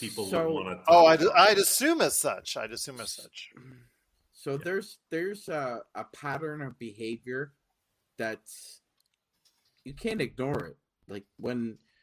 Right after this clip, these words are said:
Speaker 2: again, uh, you know, Joe brought it up, I brought it up. When they go to negotiate, they're gonna bring him up. He is going to be a huge topic when, uh, negotiations start for the new C B A.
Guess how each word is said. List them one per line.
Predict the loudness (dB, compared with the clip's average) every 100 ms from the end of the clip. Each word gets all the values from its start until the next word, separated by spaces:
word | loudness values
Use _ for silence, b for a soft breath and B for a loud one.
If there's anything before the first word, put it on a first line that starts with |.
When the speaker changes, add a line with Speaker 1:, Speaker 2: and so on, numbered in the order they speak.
| _
Speaker 2:
again, | -10 -2 -2 -2 -6 -12 _ _ _ -8
uh, | -6 -6 -10 -12
you | -10
know, | -10 -12
Joe | -6 -4 -2
brought | -2 -4 -4
it |
up, | -8 -8
I | -8 -8
brought | -8 -8 -8 -10
it |
up. | -14 _ _ _ _ _
When | -10 -6
they | -6
go | -4 -2 -2
to | -4
negotiate, | -6 -6 -4 -4 -6 -10 -6 -6 -8 -12 -20 -20 _ _ _ _ _
they're | -4
gonna | -2 0 0
bring | -2 -4
him | -6 -8 -4
up. | -4 -6 -10 _ _ _ _
He | _ -8 -8
is | -10
going | -8 -6 -6
to | -8
be | -8 -10
a | -10
huge | -10 -10 -12 -18 -8
topic | -6 -6 -8 -12 -14 _ _ _ _ _ _ -12
when, | -8 -6 -6 -8
uh, | -8 -10 -10 -12 -16 _
negotiations | -10 -8 -6 -6 -6 -6 -8 -8 -16 -14
start | -10 -8 -10
for | -14
the | -14
new | -10 -10
C | -10 -12 -12
B | -10 -10 -10
A. | -10